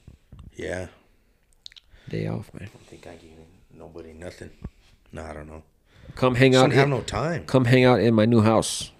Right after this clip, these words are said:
Speaker 2: Merry Christmas.
Speaker 1: Yeah. Paint the, come paint.
Speaker 2: <laughs> On that note,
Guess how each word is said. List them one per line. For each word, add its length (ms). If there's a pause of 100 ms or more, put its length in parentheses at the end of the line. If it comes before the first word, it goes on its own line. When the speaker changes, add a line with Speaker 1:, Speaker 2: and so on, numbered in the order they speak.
(760)
Speaker 2:
Merry 200
Christmas. 500 (140)
Speaker 1:
Yeah. 260 (680)
Paint 220
the, 160 (520)
come 80 (100)
paint. 380
Speaker 2:
<laughs> 40 (1800)
On 120
that 180
note, 300